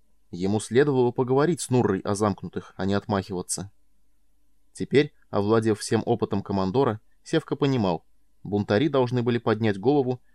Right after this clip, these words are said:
именно при таком удобном случае, когда путь столкнулся на земле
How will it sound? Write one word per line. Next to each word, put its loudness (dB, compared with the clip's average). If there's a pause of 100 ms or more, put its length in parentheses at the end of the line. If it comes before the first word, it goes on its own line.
(100)
именно 0
при 2
таком 0
удобном 0
случае, -8 (560)
когда 2
путь 0
столкнулся 0
на 0
земле 0